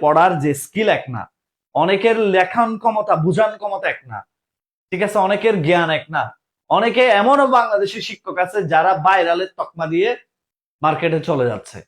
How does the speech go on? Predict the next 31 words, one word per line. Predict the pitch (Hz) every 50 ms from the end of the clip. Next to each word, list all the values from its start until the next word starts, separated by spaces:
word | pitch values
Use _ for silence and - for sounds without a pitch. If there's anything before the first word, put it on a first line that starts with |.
| _ _ _ _ _ _ _
কিন্তু | 147 147 156 160 165
অনেক | 170 190 196 175 147
ভালো | 175 180 180 185 180
ভালো | 175 156 160 160 -
শিক্ষক | - 139 - - 147 135 151
আছে | 147 - 170 139 139
যারা | 135 139 151 180 214 - - - _ _ _
এখনো | - 127 123 156 156 160 156
আন্ডাররেটেড | 147 135 131 127 117 123 123 127 131 135 127 -
হয়ে | - 127 123 117
পড়ে | 117 110 92 85
আছে। | - _ -
এগুলো | 131 135 147 160
তোমরা | 156 156 156 147 143 151
বুঝবা, | 143 135 123 113 104 104 110 107 - _ _ _ _ _
যারা | 143 139 143 156
তোমরা | 156 165 147 151 156
আমাদের | 147 147 147 143 151 147 139
প্ল্যাটফর্মে | - 139 135 - - - 160 147 147 151 139 127
জড়িত | 135 123 120 110 -
আছো, | 117 110 - - 123 113 - _ _ _ _ _ -
যারা | 139 143 165
নিয়মিত | 165 165 160 165 165 156 151 143 151 147 -
কিছুটা | - 147 139 220 196 208
হলেও | 202 208 196 190 185 180
ক্লাস | - 135 131 135 127 117 117
দেখো, | 113 - - 107 _ _ _ _ _ _
তারা | - 151 170 202 220
এই | 202 170 135
জিনিসগুলা | 156 151 147 131 131 135 147 143
বুঝবা। | 123 123 120 98 - -